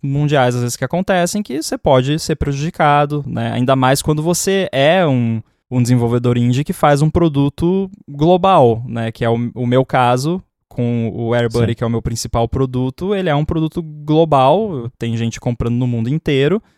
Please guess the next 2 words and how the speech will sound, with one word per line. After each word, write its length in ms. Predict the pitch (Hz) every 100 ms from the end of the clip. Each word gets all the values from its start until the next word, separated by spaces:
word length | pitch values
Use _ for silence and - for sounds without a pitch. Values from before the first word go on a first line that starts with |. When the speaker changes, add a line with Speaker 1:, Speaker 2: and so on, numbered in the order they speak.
| _ _ -
Speaker 1:
e, 760 | 151 143 147 147 160 175 196 214 208 _ - - 277 294 - -
assim, 560 | 147 - 175 120 110